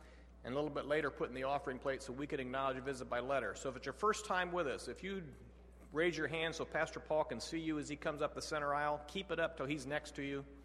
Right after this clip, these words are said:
He'll make sure you get that packet of information. If after this service you need information on where to go for Bible school or some other ministry you need a question on,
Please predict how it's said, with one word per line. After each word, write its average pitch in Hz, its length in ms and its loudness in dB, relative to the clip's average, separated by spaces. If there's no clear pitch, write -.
He'll 139 120 0
make 147 180 2
sure 147 160 0
you 139 80 0
get 135 160 0
that 131 180 4
packet 135 340 4
of 127 60 -4
information. 127 560 -2
If 160 200 2
after 180 380 2
this 139 200 -2
service 117 640 -2
you 156 140 -4
need 165 220 0
information 156 760 0
on 135 260 2
where 139 120 2
to 147 80 0
go 147 120 2
for 135 140 -2
Bible 165 320 4
school 185 320 0
or 139 140 2
some 147 180 -2
other 139 120 2
ministry 175 440 0
you 165 60 -2
need 165 240 -2
a 170 80 -2
question 175 340 2
on, 175 280 2